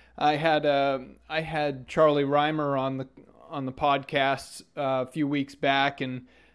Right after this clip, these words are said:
I know he's doing some stuff up in Myrtle Beach, and that's definitely a place that we're gonna look at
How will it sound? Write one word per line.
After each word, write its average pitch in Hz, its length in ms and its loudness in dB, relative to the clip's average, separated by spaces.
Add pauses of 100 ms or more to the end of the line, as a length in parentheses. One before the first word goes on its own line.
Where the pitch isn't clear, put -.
I 135 100 -8
know 135 100 -2
he's 143 240 -4
doing 151 260 0
some 139 180 -8
stuff 147 320 0
up 151 160 2
in 135 140 -4
Myrtle 143 240 -2
Beach, 139 480 -6
and 127 180 -6
that's 139 200 -4
definitely 135 560 -4
a 123 40 -4
place 127 380 -4
that 135 100 -10
we're 135 120 -10
gonna 131 160 -6
look 131 260 -4
at 127 320 -4